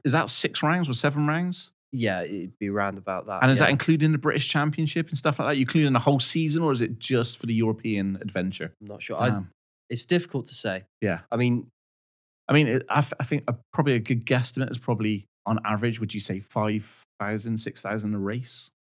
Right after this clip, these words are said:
Speaker 1: once you've got fuel, everything else? When you start thinking about
Speaker 2: Possibly.
Speaker 1: Latvia,
Speaker 2: Yeah,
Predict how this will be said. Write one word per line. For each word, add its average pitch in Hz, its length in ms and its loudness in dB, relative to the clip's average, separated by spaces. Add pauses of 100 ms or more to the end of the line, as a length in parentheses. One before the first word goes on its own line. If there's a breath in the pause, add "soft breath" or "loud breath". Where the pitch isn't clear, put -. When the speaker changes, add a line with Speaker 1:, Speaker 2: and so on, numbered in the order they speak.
Speaker 1:
once - 240 -4
you've 101 180 -6
got - 160 -6 (200)
fuel, 101 500 0 (680)
everything 104 260 -2
else? 101 160 -2
When 110 60 0
you 107 60 4
start - 240 0
thinking 113 140 2
about 98 240 2
Speaker 2:
Possibly. 104 320 0
Speaker 1:
Latvia, 98 240 2
Speaker 2:
Yeah, 98 160 0